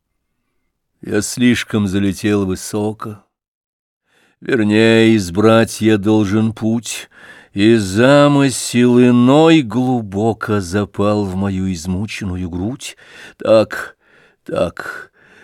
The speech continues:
он будет жить. Убийство уж не в моде, убийц на площадях казнят.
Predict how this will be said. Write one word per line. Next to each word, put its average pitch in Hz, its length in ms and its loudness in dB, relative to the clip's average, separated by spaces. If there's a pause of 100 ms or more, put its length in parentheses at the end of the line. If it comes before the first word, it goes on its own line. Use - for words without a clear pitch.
(120)
он 90 260 -6
будет 90 320 -4
жить. 92 760 -12 (400)
Убийство 110 800 -4
уж 87 260 -8
не 110 220 -4
в 78 140 -10
моде, 80 680 -8 (120)
убийц 110 760 -4
на 104 140 -2
площадях 104 1160 -4
казнят. 98 800 -10